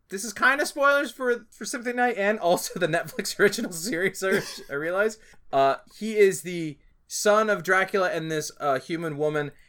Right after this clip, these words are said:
who is like, "I have to defend humanity," and he kind of begrudgingly has to go and fight his father in the game. In the series, he's like, "I'm gonna go kill that son of a bitch. It's gonna happen."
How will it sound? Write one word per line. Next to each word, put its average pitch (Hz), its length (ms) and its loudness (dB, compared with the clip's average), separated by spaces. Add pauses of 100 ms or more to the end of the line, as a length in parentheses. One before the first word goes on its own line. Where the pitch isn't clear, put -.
(120)
who 156 200 -4
is 160 120 0
like, 151 200 4
"I 170 120 2
have 208 240 2
to 190 80 -8
defend 175 520 -4
humanity," 160 800 -6
and 131 360 -4 (180)
he - 140 -20
kind 170 240 -4
of 156 100 -6
begrudgingly 139 560 -2
has 127 200 -6
to 135 80 -8
go 127 180 2
and 120 100 -4
fight 123 220 -2
his 113 100 -10
father 113 400 -4
in 120 160 -8
the 113 80 -4
game. 127 340 -2 (240)
In 127 120 -6
the 131 60 -4
series, 175 280 4
he's 143 140 -4
like, 131 200 2
"I'm 143 140 0
gonna 156 160 0
go 107 140 0
kill 123 200 -2
that 101 160 -6
son 101 160 -10
of 92 140 -10
a - 20 -4
bitch. - 360 -10
It's - 160 -20
gonna 139 180 -8
happen." 104 380 -10